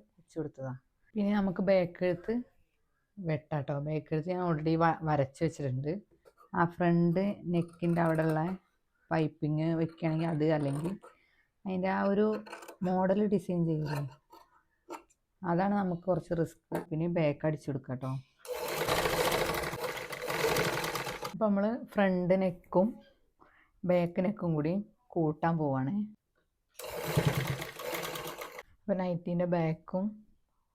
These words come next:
ഫ്രണ്ടും കൂട്ടിയിട്ട് നമ്മളിവിടെ, അപ്പൊ അടുത്ത് കൈ വെച്ച് കൊടുക്കാം ട്ടോ. കൈൻ്റെ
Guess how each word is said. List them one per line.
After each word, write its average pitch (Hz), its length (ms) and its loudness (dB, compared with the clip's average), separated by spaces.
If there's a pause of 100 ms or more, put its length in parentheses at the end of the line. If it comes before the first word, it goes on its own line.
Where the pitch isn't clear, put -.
(180)
ഫ്രണ്ടും 156 480 -2 (180)
കൂട്ടിയിട്ട് 151 440 -2
നമ്മളിവിടെ, 147 400 -2 (200)
അപ്പൊ - 160 -6
അടുത്ത് 156 200 -2 (100)
കൈ 165 100 0 (120)
വെച്ച് 151 180 -6
കൊടുക്കാം 135 320 -6
ട്ടോ. 127 80 -4 (840)
കൈൻ്റെ 165 300 -2